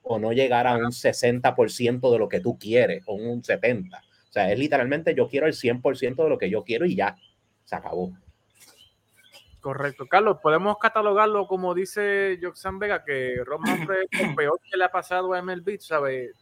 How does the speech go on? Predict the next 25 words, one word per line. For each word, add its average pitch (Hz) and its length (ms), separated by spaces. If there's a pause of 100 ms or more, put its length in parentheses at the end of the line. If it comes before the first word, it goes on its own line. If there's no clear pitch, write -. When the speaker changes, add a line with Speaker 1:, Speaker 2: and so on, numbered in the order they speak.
(120)
Speaker 2:
Nos 151 240
tocó 196 600 (680)
el 156 200
peor 165 340
comisionado 190 1040
en 143 160
el 135 160
peor 151 340
momento. 185 600 (1300)
Speaker 3:
Pues 185 120
mira, 190 460
eh, 180 680
yo 185 120
no 214 100
soy 233 120
muy 214 120
fanático 185 480
de 175 380
él, 160 140 (280)
eh, 143 680 (380)
por, 139 220
por 139 180 (280)
razones 160 460
obvias, 165 520
cuando, 139 600